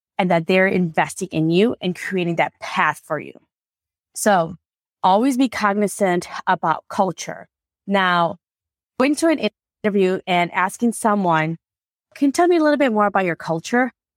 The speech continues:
is not the strategy to do it. You're not gonna find the answers that you're looking for by just asking the interviewer during the interview. That is something you wanna do beforehand. Before you even invest time interviewing or applying to these jobs, you wanna make sure that you're actually doing filtering,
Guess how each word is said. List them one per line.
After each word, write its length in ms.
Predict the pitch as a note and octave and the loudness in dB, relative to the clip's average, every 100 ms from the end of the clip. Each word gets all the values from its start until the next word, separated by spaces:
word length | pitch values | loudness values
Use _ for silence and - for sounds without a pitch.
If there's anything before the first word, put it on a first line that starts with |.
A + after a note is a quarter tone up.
| - | -6
is 160 | G3+ F#3+ | -2 0
not 220 | F#3+ F#3 | 0 0
the 100 | G#3 | -4
strategy 480 | - F3+ E3+ D#3+ D#3+ | 0 0 0 -2 -4
to 80 | |
do 120 | D3 D3 | -4 -6
it. 140 | - _ - | -8 _ -4
You're 140 | F#3+ | 0
not 280 | G3+ G#3 G3+ | 2 2 2
gonna 180 | B3 A3+ | 0 0
find 320 | A3 F#3+ F#3+ | 0 0 0
the 160 | F3 D#3+ | 0 0
answers 440 | E3 - E3+ D#3+ | -2 -2 -2 -2
that 120 | E3 | -2
you're 140 | E3 D3+ | 0 0
looking 300 | D3+ - F#3+ | -2 -4 -4
for 200 | G#3+ G#3 | 0 0
by 160 | G3+ | 0
just 260 | E3 E3 - | -2 -6 -4
asking 560 | D#3+ D3 - - D#3 E3 _ _ _ _ | -2 -2 -4 -6 -4 -6 _ _ _ _
the 200 | B3 C4 | -2 0
interviewer 640 | - B3 B3 A3+ F#3 F3+ F3+ | 0 2 2 2 2 2 2
during 400 | F#3 F3 F#3 F3 | -2 0 0 0
the 100 | E3+ | -2
interview. 440 | - E3 D3+ - - - _ - | -2 -2 -2 -4 -18 -18 _ -2
That 200 | F3 G3+ | 0 2
is 100 | B3 | 0
something 320 | A3 G#3 A3 | 0 0 2
you 140 | G3+ | 2
wanna 180 | F#3+ F3+ | 2 2
do 160 | F3 F3+ | 0 -2
beforehand. 720 | E3 D3+ F3 E3 D#3 - - - | -2 -4 0 0 -2 -12 -12 -8
Before 240 | F#3 A#3+ | -2 0
you 160 | B3+ D4 | 2 2
even 160 | D4+ | 4
invest 520 | C#4+ G#3 F#3+ F3+ - | 2 2 0 -2 -8
time 520 | - - G3 A#3 C4 G#3+ | -14 -14 -4 0 0 0
interviewing 640 | F3+ F3 D#3+ E3 E3+ E3 E3 _ _ _ _ | -2 -2 -2 -2 -2 -2 -4 _ _ _ _
or 140 | G3+ | 0
applying 500 | F3 - G#3+ A3 B3 | 0 -2 0 2 4
to 100 | A#3 | 2
these 200 | F#3 F3+ | -2 -4
jobs, 400 | - F#3 D#3+ E3 | 0 2 2 0
you 160 | G3+ F#3 | -4 -2
wanna 300 | F#3+ G#3+ B3+ | 2 2 2
make 200 | C4 A3+ | 2 0
sure 260 | - F#3+ F3+ | -2 -2 0
that 140 | F3 | 0
you're 140 | E3+ - | -2 -2
actually 360 | F3 F#3 A3+ | -2 -2 -2
doing 360 | F#3+ F#3+ F3+ F3 | -2 0 0 -2
filtering, 760 | - - E3+ E3 - C4+ D4+ | -4 -2 -2 0 0 0 0